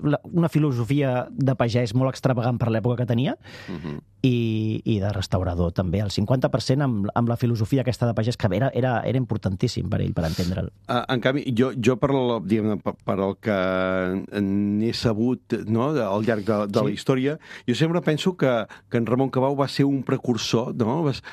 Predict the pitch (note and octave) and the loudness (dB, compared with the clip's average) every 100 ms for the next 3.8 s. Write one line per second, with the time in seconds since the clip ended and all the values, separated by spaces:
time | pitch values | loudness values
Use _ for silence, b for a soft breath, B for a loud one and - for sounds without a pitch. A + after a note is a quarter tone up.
0 | B A#2 B2 - - A#2+ - B2+ C#3 D3+ | B -4 -2 -4 -6 -6 0 2 2 0
1 | B2 B2+ B2+ G#2+ A#2+ C#3 C3+ B2+ B2+ A#2 | 0 2 2 2 0 0 0 2 0 2
2 | A#2+ A2 A#2 A2 G#2+ - A2 A#2 B2 A2+ | 0 2 0 0 -2 -2 0 0 0 0
3 | A2 G#2+ - A2 G#2+ G#2+ A#2 B2 | -2 -2 -2 -2 0 0 0 -2